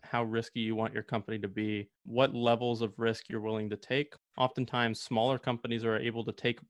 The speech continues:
larger risks than larger companies because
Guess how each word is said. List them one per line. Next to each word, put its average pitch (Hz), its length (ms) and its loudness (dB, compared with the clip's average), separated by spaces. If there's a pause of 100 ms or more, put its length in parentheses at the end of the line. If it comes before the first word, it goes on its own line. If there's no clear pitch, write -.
(140)
larger 113 360 0
risks 113 380 -2
than 113 180 -2
larger 127 260 0
companies - 580 -10 (160)
because 117 500 0